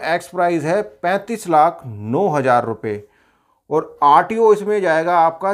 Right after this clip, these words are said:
चार लाख छियालीस हज़ार, इंश्योरेंस जाएगा आपका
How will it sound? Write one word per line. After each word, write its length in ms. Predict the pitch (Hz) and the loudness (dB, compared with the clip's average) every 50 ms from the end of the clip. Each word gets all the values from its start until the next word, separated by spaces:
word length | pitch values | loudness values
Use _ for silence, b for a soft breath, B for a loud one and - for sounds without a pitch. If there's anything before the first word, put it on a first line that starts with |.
| 196 - | -6 -6
चार 280 | - 175 160 160 170 | -4 0 0 2 2
लाख 320 | 165 156 156 165 175 170 - - | 2 2 2 0 0 -2 -8 -8
छियालीस 420 | - 160 156 151 147 147 139 - | -2 0 0 0 0 -2 -4 -6
हज़ार, 340 | 127 113 113 107 104 101 98 - _ _ _ _ _ _ _ _ _ _ _ _ _ | -4 -4 -4 -4 -4 -6 -12 -18 _ _ _ _ _ _ _ _ _ _ _ _ _
इंश्योरेंस 600 | 165 165 175 165 202 208 214 214 220 214 214 214 | -6 -6 -2 2 4 4 4 4 2 -2 -2 -2
जाएगा 360 | 180 185 175 180 190 190 180 | -2 0 0 0 2 2 0
आपका 320 | 180 175 - 202 196 170 | 0 0 0 -2 -2 -2